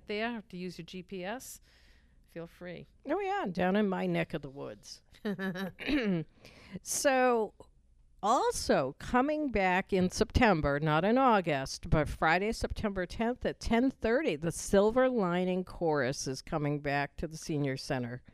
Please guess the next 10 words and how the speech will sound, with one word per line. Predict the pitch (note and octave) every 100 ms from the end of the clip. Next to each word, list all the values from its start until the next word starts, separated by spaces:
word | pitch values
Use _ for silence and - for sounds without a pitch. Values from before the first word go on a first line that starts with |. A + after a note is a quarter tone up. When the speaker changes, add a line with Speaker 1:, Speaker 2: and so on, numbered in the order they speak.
| - _ _ _ -
Speaker 2:
which | D#3+ -
will | E3+ D3+
be | D#3 C#3+ C3+ D3 _ A3
really | E3+ D#3+ D#3+
exciting | D#3 - D#3+ D3 D3+ D3+ D3 D3+
to | - - D3 C3 D3
hear | - D3
them | C#3+ C#3+
singing | C#3 D#3+ C#3 C3 A#2+
again. | A#2+ B2+ A#2+